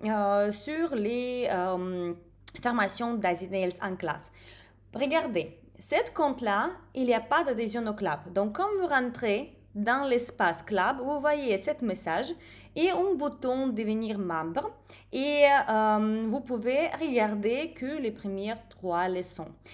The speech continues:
Par contre, si vous êtes membre du club,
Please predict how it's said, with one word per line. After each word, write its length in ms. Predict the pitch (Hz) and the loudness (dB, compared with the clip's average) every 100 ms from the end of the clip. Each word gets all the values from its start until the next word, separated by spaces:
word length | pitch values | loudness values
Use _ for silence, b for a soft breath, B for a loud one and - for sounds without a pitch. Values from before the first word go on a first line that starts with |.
| B | B
Par 180 | - 214 | -4 -2
contre, 400 | - 453 494 - | 0 0 0 -4
si 240 | - 311 311 | -8 -4 -4
vous 280 | 302 285 269 | -2 0 4
êtes 360 | 214 - - - | 4 2 -8 -14
membre 520 | 160 160 170 247 330 | -10 -2 0 0 0
du 120 | - 403 | 0 0
club, 460 | 359 240 214 285 | 4 4 4 0